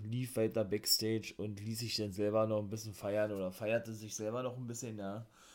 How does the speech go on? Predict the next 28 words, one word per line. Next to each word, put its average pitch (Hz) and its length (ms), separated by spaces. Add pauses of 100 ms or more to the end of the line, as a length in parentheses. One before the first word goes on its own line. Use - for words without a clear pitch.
(280)
Und 110 60
das 107 180
war's 104 240
dann 101 120
eigentlich 85 240
auch - 120
schon. 82 260
Also, 127 420 (380)
und 127 100
ich 120 120
bin 143 160
auch - 220
kein, 143 440 (540)
kein 131 300
Fan 131 300
von 123 220
diesen, 123 540 (1300)
von 113 180
diesen, 110 340
ähm, 104 600 (580)
Pure 135 680
Rules, 113 600
ne? 113 240 (260)
Ist - 140
überhaupt 113 440
nicht 95 160
meins. 90 340
Also, 104 380